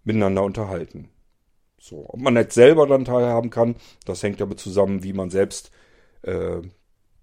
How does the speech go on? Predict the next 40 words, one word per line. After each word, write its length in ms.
technische 400
Möglichkeiten 580
hat. 140
Ihr 100
braucht 220
natürlich 440
irgendwie 340
was, 220
ähm, 420
dass 200
man 160
euch 220
hören 180
kann, 220
also 160
ein 80
Mikrofon. 640
Und, 360
äh, 220
da 100
müsst 240
ihr 40
noch 180
wissen, 340
wie 100
man 120
das 120
Mikrofon 480
aktiv 380
schaltet. 520
Aber 280
prinzipiell 720
seid 260
ihr 80
sofort 480
drin, 240
könnt 200
den 160
anderen 260
zuhören 520